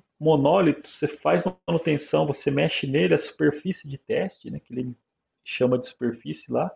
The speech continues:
é muito grande, você tem que testar o sistema todo, você perde muito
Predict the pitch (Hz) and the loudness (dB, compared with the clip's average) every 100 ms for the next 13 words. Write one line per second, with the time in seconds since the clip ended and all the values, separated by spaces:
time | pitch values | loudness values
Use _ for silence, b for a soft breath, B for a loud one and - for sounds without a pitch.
0 | _ _ _ - 139 151 190 160 165 170 | _ _ _ -4 -2 -2 -2 2 4 4
1 | - 147 147 147 - 127 123 - - 139 | 0 -10 -12 -14 -8 -6 -6 -6 -6 -6
2 | _ 147 160 139 - 143 - 139 143 143 | _ 0 2 2 0 -6 0 -2 0 -6